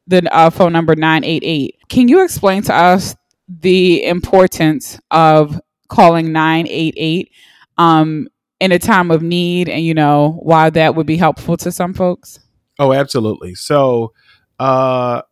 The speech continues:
Speaker 2: I have been working, as you said before, on the last episode of the C Plan Do show. I did talk about my experience working, well, I still work there, uh, with nine eight eight.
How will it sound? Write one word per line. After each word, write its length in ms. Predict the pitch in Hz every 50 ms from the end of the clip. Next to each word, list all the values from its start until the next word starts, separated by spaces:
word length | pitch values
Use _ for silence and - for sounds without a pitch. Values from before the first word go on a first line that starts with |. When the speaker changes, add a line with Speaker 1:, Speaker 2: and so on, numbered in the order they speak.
| _ _ -
Speaker 2:
I 240 | - 135 151 151 165
have 200 | 160 165 151 135
been 220 | 131 131 127 123 113
working, 500 | 127 131 127 127 - 123 117 113 110 120
as 280 | - 123 123 113 113
you 80 | 120 107
said 260 | - 127 120 110 98
before, 440 | 101 95 - 107 95 92 95 92 98
on 200 | 98 95 - -
the 140 | 104 104 101
last 400 | 104 110 117 120 117 113 - -
episode 720 | 107 113 - 101 101 - - 101 98 98 95 95 95 92 - _ _ _ _ _ _ _ _ _ _ _ -
of 560 | 110 117 117 117 113 113 110 110 104 98 98 - _ _ _ _
the 720 | 95 92 101 113 110 104 104 104 101 101 101 98 98 98 - -
C 220 | - - - 131 120
Plan 240 | 120 120 113 101
Do 160 | 95 101 101 90
show. 400 | - - 104 90 85 87 85 - _ _ _ _ _ _ _ _ _ _ -
I 100 | 113 110
did 220 | 104 123 120 -
talk 260 | - 117 104 98 -
about 260 | 117 98 104 98 98 -
my 200 | 101 101 98 95
experience 840 | - - - - 110 101 98 95 95 95 92 90 - - - -
working, 540 | 92 95 95 92 - 95 90 92 95 98 107 _
well, 160 | - 110 110 113
I 20 |
still 240 | - - 180 143 101
work 220 | 95 90 - -
there, 240 | - 65 65 - _ _ _ _ _ _ _ _ _ -
uh, 440 | 104 98 95 92 92 92 90 90 90 - _ _ _ _ _ _ _
with 280 | - 117 110 98 95 107
nine 300 | 107 107 104 101 104 - -
eight 200 | 101 101 - - -
eight. 220 | 76 62 -